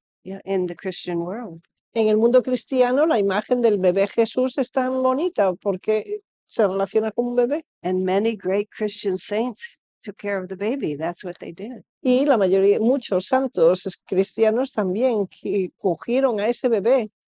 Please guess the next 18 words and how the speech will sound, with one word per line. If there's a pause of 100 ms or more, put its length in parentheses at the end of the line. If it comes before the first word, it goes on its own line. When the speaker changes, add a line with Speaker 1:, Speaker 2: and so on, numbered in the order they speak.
(120)
Speaker 1:
Saint
Joseph
of (100)
Cupertino,
he,
there
was
a
cell (560)
in
Assisi,
Italy,
where
he
lived
for
a
while.